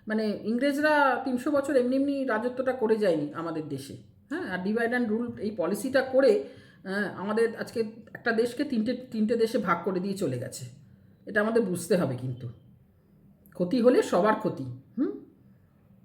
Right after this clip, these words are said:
একজনের ডিক্টেটরশিপ এখানে মেনে নেওয়া যায় না। হ্যাঁ, উনি প্রথম যখন এসেছিলেন, আমার একটা স্টেপ খুব ভালো লেগেছিল যে উনি, আম-, আমরা যেটা ভিডিওতে বলেছি, উনি সেটা একটু ভয় দেখিয়ে বলেছিলেন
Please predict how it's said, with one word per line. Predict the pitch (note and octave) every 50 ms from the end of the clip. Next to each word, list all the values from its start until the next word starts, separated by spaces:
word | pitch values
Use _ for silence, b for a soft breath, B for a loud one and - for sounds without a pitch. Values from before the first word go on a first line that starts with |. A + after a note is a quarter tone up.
| _ - -
একজনের | D3+ E3+ F3+ C4 C#4 D4+ D#4 C4
ডিক্টেটরশিপ | A#3+ A#3+ - - D4 C#4 D4+ D4+ D4 - - D4+ - C#4+
এখানে | B3+ - C#4+ C#4+
মেনে | C4+ B3+ A#3 B3 B3
নেওয়া | B3+ B3+ C4 B3+ B3+
যায় | - E3+ D#3+ E3
না। | D3+ C3+ A#2+ - - - - -
হ্যাঁ, | D#4+ F4 C4 F3+ - -
উনি | G3+ A3+ C#4+ D#4
প্রথম | D4+ A#3+ G#3 G#3 D4+ D4 D4
যখন | D4+ D4+ D4+ E4+ D#4
এসেছিলেন, | C#4 - - - D#4 G#4 G#4 -
আমার | G3+ G#3 A#3 B3 B3+ -
একটা | - - - B3+
স্টেপ | B3 - - C#4+ D4 - -
খুব | D4+ A#3+
ভালো | G#3+ F3+ F#3+
লেগেছিল | G#3 A3+ A#3 C4+ C4+ D#4 F#4+ A#4 A#4 B B B B B B B
যে | G#3 F3+ A3+ A#3+ A#3 A3+
উনি, | - A3+ B3+ C4 C4
আম-, | B3 G#3+ A#3+ B3 -
আমরা | A#3+ B3 C#4 E4 D#4
যেটা | F4 D#4+ F4+ E4+ - - - - - G#3 G3 F#3 F#3
ভিডিওতে | G#3 B3 B3+ D4+ D#4 D#4 F4
বলেছি, | E4 E4 E4+ F4+ - G#4+ G4
উনি | C4+ C4+ C4+
সেটা | C4+ D4 - D4 C4+
একটু | C4+ - C#4
ভয় | A3+ G#3+ A3 G#3+ A3
দেখিয়ে | A#3+ C4 C4 - D#4 D4
বলেছিলেন | C4+ C#4+ C#4+ C#4+ - D#4+ F#4+ G#4+